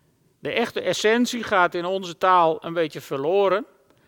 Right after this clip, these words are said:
Want eigenlijk zou je het beter zo kunnen zeggen, denk ik: "Ieder die vragende is,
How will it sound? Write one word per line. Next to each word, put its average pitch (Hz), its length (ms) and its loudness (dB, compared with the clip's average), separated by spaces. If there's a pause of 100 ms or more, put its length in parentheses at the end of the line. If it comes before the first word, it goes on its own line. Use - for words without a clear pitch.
(480)
Want 151 200 -6 (360)
eigenlijk 208 580 2
zou 196 300 2
je 190 60 2
het 185 320 -4
beter 175 440 0
zo 202 260 6
kunnen 180 260 -2
zeggen, 165 380 2
denk 160 260 4
ik: - 380 -4 (560)
"Ieder 226 380 -2
die 185 200 -4
vragende 196 840 0
is, - 440 -4